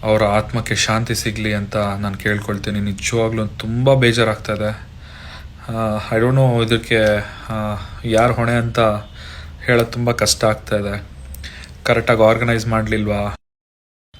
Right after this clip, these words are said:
ಹದಿನೆಂಟು ವರ್ಷಗಳ ಕಾಲ ಕಾದಿರುವಂತಹ ದಿನ ಬಂದಿದೆ ಅನ್ನೋ ಒಂದು ಎಕ್ಸೈಟ್ಮೆಂಟ್ ಈ ರೀತಿ ಇರುತ್ತೆ ಅಂತ ಯಾರಿಗೂ ಗೊತ್ತಾಗ್ಲಿಲ್ಲ ಅನ್ಸುತ್ತೆ.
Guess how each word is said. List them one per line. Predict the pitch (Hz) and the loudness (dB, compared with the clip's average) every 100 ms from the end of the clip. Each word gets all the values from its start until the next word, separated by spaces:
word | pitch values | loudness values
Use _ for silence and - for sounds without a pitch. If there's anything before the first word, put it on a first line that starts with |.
| - | -8
ಹದಿನೆಂಟು | - 117 143 165 156 139 | -4 0 2 4 2 0
ವರ್ಷಗಳ | 127 120 - 127 123 | 0 0 0 0 -2
ಕಾಲ | 117 113 113 | -2 -2 -2
ಕಾದಿರುವಂತಹ | 110 - 107 110 120 117 113 - 107 | -4 -2 -2 -2 -4 -4 -6 -4 -6
ದಿನ | 104 110 113 | -2 -2 -2
ಬಂದಿದೆ | 104 104 107 113 113 | -2 -4 -2 -2 -2
ಅನ್ನೋ | 107 104 | -2 -4
ಒಂದು | 101 104 - | -6 -10 -8
ಎಕ್ಸೈಟ್ಮೆಂಟ್ | 110 - - 110 - 110 104 - | -8 -4 -2 -2 -4 -6 -6 -6
ಈ | 113 110 | -4 -2
ರೀತಿ | 107 104 104 | -2 -4 -4
ಇರುತ್ತೆ | 107 104 101 | -4 -4 -4
ಅಂತ | 101 95 98 | -6 -4 -6
ಯಾರಿಗೂ | 92 92 95 98 | -4 -4 -6 -6
ಗೊತ್ತಾಗ್ಲಿಲ್ಲ | 95 90 95 90 92 92 | -10 -8 -8 -8 -10 -8
ಅನ್ಸುತ್ತೆ. | 90 90 - - 92 | -8 -10 -14 -18 -20